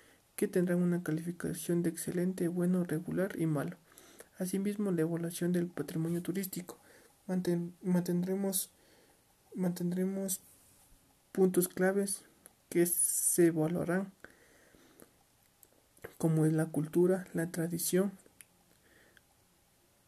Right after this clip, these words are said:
elementos materiales, obras materiales o no materiales. Todos estos serán factores claves para la, para la evaluación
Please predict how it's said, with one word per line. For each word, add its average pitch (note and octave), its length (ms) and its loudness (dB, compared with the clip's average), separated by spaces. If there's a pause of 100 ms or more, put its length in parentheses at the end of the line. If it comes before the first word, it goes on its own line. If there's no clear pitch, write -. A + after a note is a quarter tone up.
(120)
elementos F3 600 2
materiales, F3+ 840 -2 (560)
obras F3 400 2
materiales F3+ 640 -2
o F#3 180 -2
no E3 140 0
materiales. G3 640 -2 (320)
Todos G3 260 2
estos F#3+ 280 -2
serán F3 220 2
factores F3 500 -2
claves F#3+ 420 2
para E3+ 340 -2
la, E3 180 -2 (220)
para F3 220 0
la F#3 100 -2
evaluación F3+ 720 0